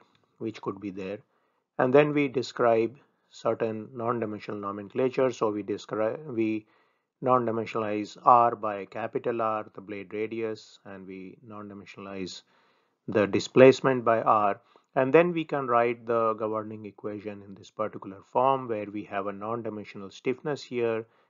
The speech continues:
and we obtain the non-dimensional flap bending frequencies.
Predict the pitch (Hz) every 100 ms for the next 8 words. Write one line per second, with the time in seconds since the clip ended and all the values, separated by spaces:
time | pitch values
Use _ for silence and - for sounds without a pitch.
0 | _ 131 117 113 110 104 - 107 104 101
1 | 98 98 98 95 98 - 98 95 95 92
2 | _ - - 101 95 95 92 95 - 113
3 | 107 95 - 92 92 -